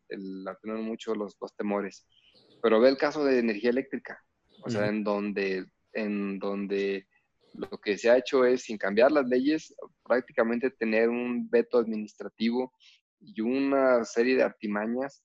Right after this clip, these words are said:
Speaker 1: para que, sin escuchar a todos los que forman parte del mercado eléctrico mayorista y a todos los, a, a los generadores, pues, sacarlos del negocio, ¿no? Para favorecer a un competidor, que es una empresa productiva del Estado.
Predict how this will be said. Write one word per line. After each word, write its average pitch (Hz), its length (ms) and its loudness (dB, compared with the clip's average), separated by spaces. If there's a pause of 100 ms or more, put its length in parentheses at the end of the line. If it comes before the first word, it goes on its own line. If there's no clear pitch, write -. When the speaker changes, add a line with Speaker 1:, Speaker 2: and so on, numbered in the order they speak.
(460)
Speaker 1:
para 101 600 2
que, 98 680 0
sin 107 340 -6
escuchar 120 480 0
a 120 100 2
todos 139 240 6
los - 100 -8
que - 140 -10
forman 120 300 -8
parte 123 320 -2
del 110 100 0
mercado 107 320 0
eléctrico 113 420 -4
mayorista 110 600 -2
y 104 180 0
a 92 100 -2
todos 117 440 -2
los, 117 100 -4
a, - 40 -4
a 101 280 -4 (160)
los 101 300 -10
generadores, 104 680 -4 (600)
pues, 110 500 0 (380)
sacarlos 113 480 -2
del 110 100 0
negocio, 104 400 -4
¿no? 110 300 -8
Para 95 400 0
favorecer 98 540 0
a 110 80 4
un 107 260 -2
competidor, 104 680 -4
que 110 80 -10
es 101 80 -14
una 104 100 -6
empresa 101 320 -8
productiva 98 500 -6
del - 140 -8
Estado. 147 400 0